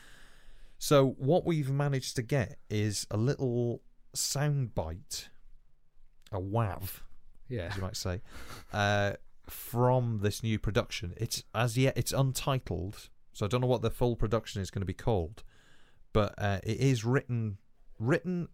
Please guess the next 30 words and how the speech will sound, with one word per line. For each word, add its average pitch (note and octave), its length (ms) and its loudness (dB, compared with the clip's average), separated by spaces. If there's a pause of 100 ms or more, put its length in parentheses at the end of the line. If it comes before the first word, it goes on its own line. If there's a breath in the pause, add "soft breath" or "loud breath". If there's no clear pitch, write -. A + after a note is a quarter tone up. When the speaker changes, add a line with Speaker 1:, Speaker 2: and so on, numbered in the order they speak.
Speaker 1:
directed, C3 640 2 (120)
and G2 560 -4 (600)
it A2+ 200 -4 (180)
apparently A#2 800 0 (260)
according A#2+ 380 -4
to G#2+ 100 -4
these G2 220 -4
notes, G2+ 760 -2 (240 soft breath)
this A#2 180 4
is C3 80 2
just - 220 2
an A#2+ 100 4
image A#2+ 300 4
that G#2+ 160 -4
somebody's G2+ 300 0
taken G#2 280 0
on F#2+ 80 0
their F#2+ 100 0
phone G#2+ 360 2
and E2+ 100 -8
sent G#2 280 -2
me, G2+ 120 -4
so - 140 -8
it's - 140 -10
not, G2+ 120 -4 (280)
it's - 140 -10
not G2 160 -6
anyway. F2 240 -4 (460 loud breath)
So - 140 2
it's - 180 -2